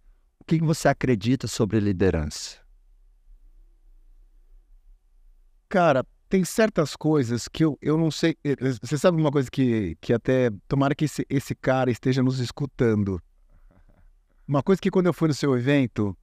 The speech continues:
Speaker 2: eu, puta, meu, são três eventos por semana que eu dou palestra, mas uma coisa que me marcou é que na hora do pinga-fogo, na hora de pergunta, eh, uma pessoa, ela me fez uma pergunta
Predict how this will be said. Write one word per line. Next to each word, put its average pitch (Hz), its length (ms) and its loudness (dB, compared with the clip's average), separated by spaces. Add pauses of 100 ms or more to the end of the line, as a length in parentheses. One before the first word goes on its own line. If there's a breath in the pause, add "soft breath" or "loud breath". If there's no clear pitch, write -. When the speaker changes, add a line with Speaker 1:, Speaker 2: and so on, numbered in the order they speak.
Speaker 2:
eu, 104 160 -8
puta, 135 320 -6
meu, 113 180 -2
são 135 240 -8
três 170 300 2
eventos 156 260 0
por - 100 -20
semana 156 480 2
que - 60 -10
eu 123 60 -4
dou 117 100 -4
palestra, 107 500 -2
mas 120 220 -4
uma 170 140 0
coisa 196 280 2
que 160 120 -4
me 147 80 2
marcou 131 500 -2 (800)
é 135 80 -6
que - 100 -2
na 170 100 2
hora 175 160 2
do 170 120 -2
pinga-fogo, 143 640 0
na 127 100 0
hora 135 120 2
de 123 100 -6
pergunta, 113 720 0 (920)
eh, 120 640 -2 (220)
uma 160 220 2
pessoa, 156 340 2
ela 151 100 2
me 151 100 -2
fez 160 220 2
uma 147 120 0
pergunta 123 720 -2